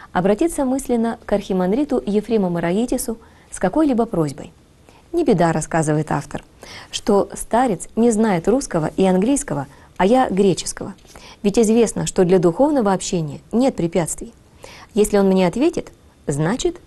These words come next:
эта духовная связь реальна». Сходу отмела все просьбы, исполнение которых могло быть простым совпадением. Нужно было просить старца о чём-то, чего я не могла бы сделать сама,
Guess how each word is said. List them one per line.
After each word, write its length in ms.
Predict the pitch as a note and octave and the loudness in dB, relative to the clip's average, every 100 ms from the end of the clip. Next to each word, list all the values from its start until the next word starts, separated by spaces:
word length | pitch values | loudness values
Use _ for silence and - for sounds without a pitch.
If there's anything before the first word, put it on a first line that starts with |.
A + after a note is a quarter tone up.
| - | -10
эта 220 | F3+ F#3+ | -6 -4
духовная 480 | C4 B3+ A3+ G#3+ G#3+ | -4 0 0 2 -2
связь 360 | G#3+ F#3+ F#3+ - - | -2 -4 -4 -10 -2
реальна». 520 | F#3+ G3 D3 C#3 C#3+ _ _ _ _ - - - | 0 0 -2 -8 -14 _ _ _ _ -20 -20 -18
Сходу 420 | - - D#4+ C#4 - | -16 0 4 6 4
отмела 380 | A3 G#3+ G#3+ G3 | 2 4 4 2
все 220 | - G3+ | 2 0
просьбы, 460 | - A#3+ D#4 A3 D#3+ - - - | 4 4 4 0 -6 -14 -20 -2
исполнение 580 | G#3 G#3+ G#3+ A3 G3+ F#3 | -2 2 4 6 4 2
которых 420 | G3+ D#4 D4 - | 0 2 0 2
могло 260 | F#3+ A#3 | 2 2
быть 160 | C#4 B3+ - _ | 2 0 -4 _
простым 320 | - A#3 A#3+ | -6 -2 -2
совпадением. 680 | A3 G#3+ A3+ F#3 D#3+ - - - _ _ - - - | -2 -2 -2 0 -2 -4 -12 -18 _ _ -20 -20 -4
Нужно 280 | F#3 G#3+ G#3+ | 2 4 4
было 260 | G3 G3+ G3+ | 6 4 2
просить 380 | G3+ F#3 G3+ | 0 2 0
старца 460 | F3 - F3+ F#3 E3+ | 0 -2 -4 -4 -8
о 140 | - D#3 | -6 -4
чём-то, 420 | - C#4+ C#4+ D#3+ - - - | 0 -2 -2 -10 -14 -20 -20
чего 300 | - F3+ F3+ | -4 2 4
я 140 | B3+ B3 | 4 4
не 100 | A3 | 4
могла 340 | F#3+ D#3+ G#3+ | 4 2 2
бы 140 | C4 A3 | 4 2
сделать 400 | E3+ G#3 G#3 G#3 | 4 2 2 -4
сама, 500 | - - F3+ F3 D#3+ | -8 -4 -2 -2 -4